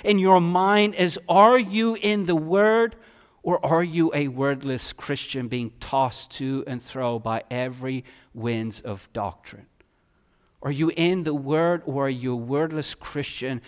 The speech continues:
that is getting choked out, that is withering away because of life's circumstances and the worries of this world? And what Jesus is saying is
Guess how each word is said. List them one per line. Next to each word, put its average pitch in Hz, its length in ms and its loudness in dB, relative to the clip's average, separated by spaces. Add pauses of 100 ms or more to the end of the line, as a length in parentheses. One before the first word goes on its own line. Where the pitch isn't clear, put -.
(220)
that 127 100 -6
is 117 140 -8
getting 117 300 -6
choked - 480 -6
out, 104 560 -10 (840)
that 120 120 -8
is 110 140 -8
withering 123 680 -2
away 107 460 -4
because 104 300 -14
of 104 140 -14
life's 101 300 -8
circumstances 98 1000 -12
and 98 120 -10
the 92 60 -10
worries 95 540 -8 (400)
of 98 260 -8
this 90 320 -14 (100)
world? 113 300 -20 (1800)
And 117 120 -6
what 127 140 -6
Jesus 156 500 -6
is 120 100 -8
saying 113 580 -6
is 104 580 -12